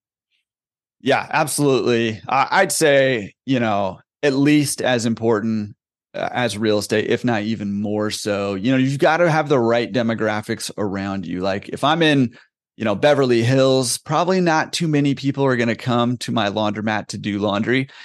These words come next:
However, it might be a great place for me to offer a pickup and delivery service, 'cause probably a lot of those people hate doing their laundry and they'd pay somebody to do it for 'em, right?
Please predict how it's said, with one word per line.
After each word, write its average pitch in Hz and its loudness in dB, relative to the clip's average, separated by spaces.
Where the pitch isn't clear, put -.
However, 151 4
it - 0
might 120 0
be 147 4
a 127 2
great 107 0
place 139 0
for 117 -4
me 117 2
to - 0
offer 117 0
a 117 -2
pickup 143 -2
and 139 0
delivery 139 2
service, 92 -6
'cause 98 -12
probably 107 0
a 107 2
lot 107 4
of 113 0
those 123 2
people 151 0
hate 117 -4
doing 147 2
their 151 2
laundry 156 2
and 151 0
they'd 120 -2
pay 117 -2
somebody 139 0
to 143 -2
do 151 2
it 156 -2
for 160 0
'em, 95 -4
right? 107 -4